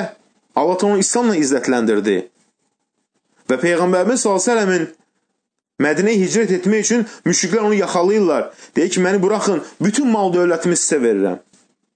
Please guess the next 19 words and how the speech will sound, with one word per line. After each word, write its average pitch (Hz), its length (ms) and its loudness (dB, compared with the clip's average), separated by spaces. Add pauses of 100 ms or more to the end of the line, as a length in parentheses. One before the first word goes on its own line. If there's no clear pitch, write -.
(920)
Bütün 247 340 0
mal 151 240 0
dövlətini 131 420 0
qoyur 135 340 0 (160)
müşriklərə, 123 560 -2 (420)
ona 131 160 0
icazə 127 400 0
versinlər 120 360 -2
ki, 143 220 -2 (240)
Peyğəmbərlə 110 600 0
bərabər 101 400 0 (220)
Mədinəyə 110 420 0
hicrət 98 300 -2
etsin. - 280 -6 (680)
Mal 131 220 0
dövləti 123 280 0
hamısını 185 340 -2
tərk 127 240 -4
etdi 107 240 -2